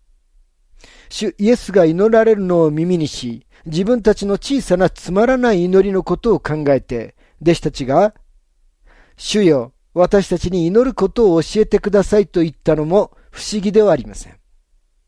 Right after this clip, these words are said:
ルカ十一章の一節にはこのように書かれています。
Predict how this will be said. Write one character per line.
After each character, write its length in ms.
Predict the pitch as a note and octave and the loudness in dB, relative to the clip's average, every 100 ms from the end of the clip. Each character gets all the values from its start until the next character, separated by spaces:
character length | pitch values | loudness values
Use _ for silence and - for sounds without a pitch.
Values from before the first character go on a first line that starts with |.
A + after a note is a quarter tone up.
| _ _ _ _ _ _ _ _ _ _ _ _ _ _ _ _ _ - - - - - | _ _ _ _ _ _ _ _ _ _ _ _ _ _ _ _ _ -20 -20 -20 -20 -6
ル 120 | G#3 | -2
カ 140 | G3+ E3+ | 0 0
十 160 | G3+ | 0
一 100 | G3+ | 0
章 180 | - F3+ | -2 -2
の 60 | F#3+ | -2
一 120 | - | -4
節 220 | F3+ D#3+ | -6 -6
に 60 | F#3 | -2
は 120 | F#3 | -2
こ 160 | - | -2
の 100 | G#3+ | -2
よ 120 | C4+ G#3+ | 0 0
う 40 | |
に 80 | F3+ | -2
書 160 | D3+ | -4
か 120 | D3 D3 | -4 -4
れ 80 | |
て 120 | - - | -6 -14
い 60 | |
ま 100 | - | -20
す。 200 | - - | -20 -20